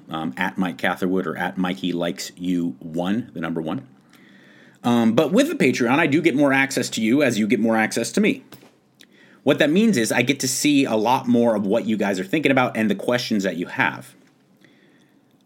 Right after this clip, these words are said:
Um, one of the biggest things that I've had to get people to wrap their heads around is this constant balance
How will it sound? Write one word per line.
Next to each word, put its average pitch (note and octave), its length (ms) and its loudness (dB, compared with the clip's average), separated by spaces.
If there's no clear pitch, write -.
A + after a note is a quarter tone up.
Um, F#2+ 580 2
one D3+ 240 4
of A#3+ 60 2
the F3+ 60 2
biggest D3+ 420 0
things A2 800 -2
that G#2+ 260 0
I've G#2+ 460 -2
had G#2 460 -2
to G2+ 60 -2
get G#2+ 240 -2
people B2 220 -2
to G#2+ 100 -2
wrap F#2+ 280 -2
their F2+ 120 -4
heads C3+ 260 0
around D2+ 360 -6
is A#2+ 380 4
this A#2 400 0
constant D#3+ 680 0
balance A#2+ 760 2